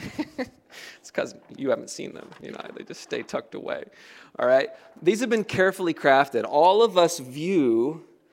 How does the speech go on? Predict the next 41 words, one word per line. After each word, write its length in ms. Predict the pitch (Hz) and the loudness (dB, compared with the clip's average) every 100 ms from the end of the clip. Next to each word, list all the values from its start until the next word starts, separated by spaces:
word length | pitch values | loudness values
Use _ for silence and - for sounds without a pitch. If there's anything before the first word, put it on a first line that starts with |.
| _ - | _ -4
the 140 | 131 | -4
world 640 | 127 147 135 113 110 110 - - - - - | 2 4 4 2 0 -6 -18 -20 -18 -16 -4
through 200 | 151 143 | 0 2
a 40 | |
lens, 340 | 143 135 104 | 4 2 2
and 100 | 120 | -4
it's 100 | 135 | -2
helpful 260 | 196 254 254 | 0 0 -2
sometimes 380 | 220 196 180 170 | -4 -4 -4 -6
to 80 | 143 | -4
just 240 | 147 - | -4 -4
see 180 | - 110 | -10 -10
it, 300 | - - - _ _ - _ _ 120 | -10 -16 -20 _ _ -20 _ _ 0
all 60 | |
right? 200 | 131 139 | 2 0
Because 260 | 143 160 156 | -4 -2 -2
it 100 | 170 | 0
makes 220 | 202 - | 0 -2
it 120 | - | -8
tangible. 640 | - 151 139 110 87 - _ _ _ _ _ | -2 -2 -2 -4 -8 -12 _ _ _ _ _
And 120 | 151 | 0
these 160 | 180 170 | 2 2
lenses 300 | 220 226 220 | 2 0 -2
have 80 | 180 | -2
been 100 | 156 | -2
carefully 420 | 180 180 185 160 | 0 0 0 -4
crafted. 600 | - 135 131 - 82 - _ _ - | 4 4 4 -4 -10 -10 _ _ -8
They've 120 | 127 | -2
been 120 | 139 | -2
crafted 420 | - 143 143 131 | 4 4 4 0
by 380 | 131 127 127 123 - _ _ _ | 4 6 6 2 -6 _ _ _
our, 320 | 117 117 104 | 0 0 -2
our, 280 | - 104 98 - _ - | -6 -8 -10 -16 _ -18
our 140 | 101 | -16
families, 640 | - 147 151 151 143 139 139 - _ | -2 2 4 6 4 2 -2 -20 _
our 120 | 98 | -8
friends, 640 | - 147 147 143 139 131 - _ - | -4 0 2 2 -2 -8 -12 _ -6
media, 640 | 120 139 143 135 127 123 - _ | 0 2 4 6 4 0 -12 _
we 80 | - | -8
said 180 | 110 - | -8 -6
education, 840 | 113 104 156 143 131 139 123 | -12 -2 4 4 2 -4 -6